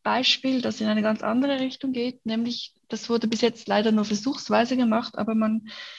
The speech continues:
hat ja in, ähm, zum Beispiel in der Stadt Zürich mit sehr vielen Schulhäusern und sehr vielen Kindern und wechselnden Bevölkerungszahlen in verschiedenen Straßen das Problem, dass man diese Kinder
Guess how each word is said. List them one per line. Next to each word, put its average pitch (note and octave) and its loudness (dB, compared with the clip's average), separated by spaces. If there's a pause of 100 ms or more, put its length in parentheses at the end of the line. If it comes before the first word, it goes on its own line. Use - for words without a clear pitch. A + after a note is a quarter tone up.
(640)
hat A3 4
ja A3 8
in, A3 2
ähm, G#3+ -2 (140)
zum A3 -6
Beispiel A#3 2
in A#3 4
der A3+ 2
Stadt A#3 0
Zürich C#4 0
mit A3+ -2
sehr A#3+ 6
vielen A#3 0
Schulhäusern A#3 2
und A3 -4
sehr G#3+ -2
vielen G#3+ -2
Kindern B3 2
und G3+ -4 (120)
wechselnden A3 2
Bevölkerungszahlen A3+ 2
in G#3+ 4
verschiedenen G#3 0
Straßen A3+ 0
das - -10
Problem, G#3+ -2
dass G#3+ -4
man G3+ -4
diese G3+ -8
Kinder A#3 0